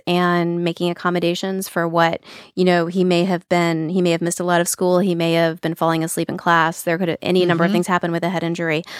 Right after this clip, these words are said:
Speaker 1: Um, so I would say the first thing is, is see if you're able to work with your college counselor and discuss the best strategy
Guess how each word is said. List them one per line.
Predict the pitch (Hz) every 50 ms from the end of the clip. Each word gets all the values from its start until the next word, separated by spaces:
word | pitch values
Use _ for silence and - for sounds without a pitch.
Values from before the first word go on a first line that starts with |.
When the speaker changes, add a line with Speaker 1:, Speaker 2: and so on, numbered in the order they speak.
| - - - -
Speaker 1:
Um, | - 202 196 190 185 185
so | 180 - - 208
I | 202 202
would | 202 208
say | - - 202
the | 202 202
first | - - - 254 269 - -
thing | 233 220 208 202 196
is, | 185 175 175 - - -
is | 196 180 180
see | - - 226 220
if | 214 -
you're | 208 190 - -
able | 190 185 - 220
to | 220 220
work | 208 214 214 -
with | 214 220
your | 214
college | 208 214 214 208 208 208 -
counselor | 220 208 208 - 220 208 202
and | 190 180
discuss | 170 175 - - - - 175 180 190 -
the | - 190
best | 180 175 185 -
strategy | - - - 175 175 185 190 196 214 220 226 233 -